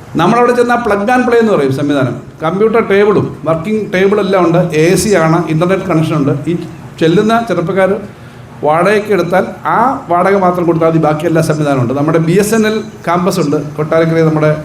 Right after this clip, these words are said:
ഹൈലാൻഡ് ഹോട്ടലിന് താഴെ, നമ്മുടെ പടിഞ്ഞാറ്, നമ്മുടെ ഗണപതി ക്ഷേത്രത്തിൻ്റെ ഒക്കെ ഇങ്ങേ ഭാഗത്ത് വരുന്ന, അതിപ്പോൾ പൂർത്തീകരിച്ചു, അതും വരും. അങ്ങനെ വരുമ്പോൾ നമ്മുടെ നാട്ടിലെ ആൾക്ക് പുതിയ ഇത്തരം ആശയങ്ങൾ നടപ്പിലാക്കാൻ പറ്റും.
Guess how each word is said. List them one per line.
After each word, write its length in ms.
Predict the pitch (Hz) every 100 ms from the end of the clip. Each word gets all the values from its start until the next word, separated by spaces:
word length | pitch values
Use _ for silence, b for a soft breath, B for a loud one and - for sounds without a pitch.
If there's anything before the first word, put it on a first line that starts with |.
| -
ഹൈലാൻഡ് 440 | 143 165 180 185
ഹോട്ടലിന് 420 | 165 156 156 160 151
താഴെ, 300 | 143 147 175
നമ്മുടെ 380 | - 151 147 147 B B B -
പടിഞ്ഞാറ്, 260 | 147 151 160
നമ്മുടെ 420 | - 156 160 156
ഗണപതി 200 | 139 160
ക്ഷേത്രത്തിൻ്റെ 480 | 170 165 165 165 165
ഒക്കെ 100 | 160
ഇങ്ങേ 160 | 165
ഭാഗത്ത് 400 | 170 147 147 151
വരുന്ന, 300 | 143 123 113 - -
അതിപ്പോൾ 520 | 160 185 190 190 180 - - -
പൂർത്തീകരിച്ചു, 600 | 170 175 220 180 151 190 -
അതും 180 | 147 156
വരും. 260 | 131 113 - 160
അങ്ങനെ 200 | 190 233
വരുമ്പോൾ 180 | 233
നമ്മുടെ 260 | 233 202 220
നാട്ടിലെ 320 | 226 208 226
ആൾക്ക് 440 | 214 202 202 214 214 214 B B B
പുതിയ 240 | 170 175 208 220 214 -
ഇത്തരം 200 | 190 208
ആശയങ്ങൾ 420 | 190 190 208 214
നടപ്പിലാക്കാൻ 500 | 196 202 208 202 185
പറ്റും. 240 | 156 -